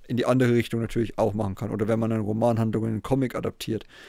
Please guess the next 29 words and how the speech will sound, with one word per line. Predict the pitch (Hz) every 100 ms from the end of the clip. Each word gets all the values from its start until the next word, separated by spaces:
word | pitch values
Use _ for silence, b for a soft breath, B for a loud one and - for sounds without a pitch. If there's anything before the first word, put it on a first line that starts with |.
| B B _
Das | 117 110
sind | 123
immer | 120 110
so | 113
diese | 113 107 110 110
besonderen | - - 117 117 113
Sachen, | 101 104 107
dass | 104
man | 107
diese | 104 104
visuelle | 117 113 - 107 -
Ebene | - 107
dann | 107 110
hat. | 117 b b b b b
Und | 110 107
wenn's | 104
sowas | 143 156 143 -
gäbe | 127 135 135 120
von | - 120 107
High | 110
Republic | 110 139 160 175 -
beispielsweise, | 165 147 139 - 131 127 120
von | 127
irgendeiner | 120 120 117 113 110 107
Handlung, | 110 110 113 113 113 - _
irgendeinem | - 113 110 110
Event, | 110 110 113 98
irgendeinem | 104 104 101
Ereignis | 87 104 104 104 -